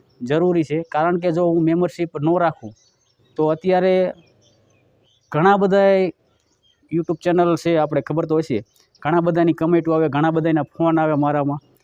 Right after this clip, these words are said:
કે મારી ચેક કરો, મારી ચેક કરો. એટલે મારું પણ કામ અટકી જાય છે. એટલે મેં છે ને એક મેમ્બરશીપ રાખી છે અને મેમ્બરશીપ બહુ મોટી નથી, નાની છે. અને જેવી તમે મારી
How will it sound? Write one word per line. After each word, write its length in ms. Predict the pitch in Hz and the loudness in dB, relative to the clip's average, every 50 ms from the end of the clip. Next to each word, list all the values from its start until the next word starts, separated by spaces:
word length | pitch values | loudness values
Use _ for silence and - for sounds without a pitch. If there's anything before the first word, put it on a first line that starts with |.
| _ _ _ _ _ - | _ _ _ _ _ -6
કે 100 | 139 135 | -4 -2
મારી 320 | 131 143 147 147 156 151 | 0 0 0 0 0 -2
ચેક 200 | 135 - 151 143 _ - | -2 -4 -8 -8 _ -4
કરો, 200 | 147 139 139 131 | -2 -2 0 0
મારી 260 | 135 143 143 147 143 | 0 0 0 -2 -2
ચેક 200 | 131 139 143 - - | -4 -4 -8 -8 -8
કરો. 220 | - 135 135 139 135 - _ _ _ _ _ _ - | -8 -6 -6 -6 -8 -12 _ _ _ _ _ _ -20
એટલે 260 | - - - 156 165 165 170 156 139 - _ _ _ - 139 | -8 -4 -2 0 2 0 0 -2 -4 -8 _ _ _ -6 -2
મારું 340 | 131 139 147 160 185 180 - | 0 2 2 2 0 0 0
પણ 140 | 180 180 160 | 0 0 2
કામ 300 | - 170 175 175 175 165 | 2 2 2 2 2 2
અટકી 240 | 170 170 - - 156 | 0 -2 -2 -2 0
જાય 220 | 135 135 131 131 127 135 | 0 0 0 0 0 -2
છે. 80 | 185 247 226 - _ _ _ _ _ _ _ _ _ - | -2 -4 -6 -10 _ _ _ _ _ _ _ _ _ -14
એટલે 200 | 151 147 160 165 160 | -8 -4 -2 0 0
મેં 200 | 147 156 165 165 165 165 | 2 2 2 2 0 0
છે 60 | 185 | 0
ને 140 | 190 170 156 - - | 0 0 0 -2 -2
એક 180 | 156 160 156 170 160 156 | -4 -2 -2 0 0 0
મેમ્બરશીપ 480 | 143 147 151 160 165 156 - 151 131 135 | 2 2 0 0 -2 -2 -2 -2 -2 -2
રાખી 220 | 135 151 - 151 131 | -2 -2 -2 -2 -2
છે 140 | 131 165 180 | -2 -2 -2
અને 160 | 175 190 175 | 0 0 0
મેમ્બરશીપ 460 | 156 151 165 180 190 185 - 190 175 | 2 2 2 0 0 0 -2 -2 -2
બહુ 100 | 180 185 | 0 0
મોટી 300 | 175 160 165 165 170 170 | 2 2 0 0 0 2
નથી, 360 | 160 170 170 170 - 131 151 196 - _ _ _ _ _ _ - | 2 0 0 0 -2 -4 -4 -4 -6 _ _ _ _ _ _ -4
નાની 320 | 131 147 165 180 180 156 135 | -2 0 2 2 2 2 0
છે. 140 | 117 156 196 220 _ _ _ _ _ - | 0 -4 -8 -10 _ _ _ _ _ -4
અને 140 | 143 147 147 147 | -2 -2 0 0
જેવી 320 | 127 123 139 160 185 190 185 | 0 0 0 2 0 0 0
તમે 180 | 180 180 180 175 | 0 0 2 2
મારી 300 | 175 175 170 165 165 | 2 2 2 2 2